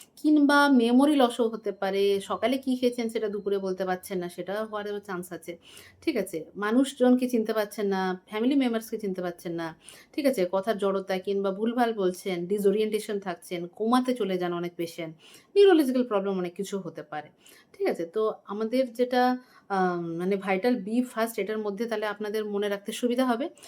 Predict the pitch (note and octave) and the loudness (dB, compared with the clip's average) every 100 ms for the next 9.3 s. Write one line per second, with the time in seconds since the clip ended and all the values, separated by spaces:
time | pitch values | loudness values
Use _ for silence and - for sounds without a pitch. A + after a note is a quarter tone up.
0 | - - A#3 B3+ A#3 A3+ B3+ D4+ F4+ F#4 | -20 -6 2 4 6 4 2 0 0 6
1 | G4 C#4 E3 D#3+ - B3 D#4 F4 C4 F3+ | 8 8 4 -6 -10 -6 0 2 0 -2
2 | - G3+ A3 G#3+ F3+ - G3 F3 F3+ E3+ | -4 2 2 2 -2 0 2 2 0 -6
3 | - D#3 D3 - - - - _ _ _ | -6 -10 -10 -14 -20 -20 -20 _ _ _
4 | _ F#3 A3+ C4 F4 F4+ A#3+ A3 C4 C4 | _ 0 2 4 4 2 0 -2 -2 -2
5 | B3+ B3 A#3+ A3 G#3+ G#3+ G3 E3+ E3+ E3+ | 2 2 2 -2 -2 -4 -2 -2 -2 -4
6 | F#3 - C4 C#4 C#4+ C4+ B3+ A3+ A3+ G#3+ | -4 2 4 4 2 0 0 0 0 0
7 | A3 A3 G#3 G3+ G#3 G#3+ G3 F#3+ F#3 B3 | 0 0 -2 -2 -2 -4 -4 -2 0 -2
8 | B3+ - G#3 B3 A#3+ G3+ G3+ G3 F#3+ F#3+ | -4 -6 -6 -4 -4 -4 -4 -4 -4 -4
9 | F#3 F3+ | -2 -2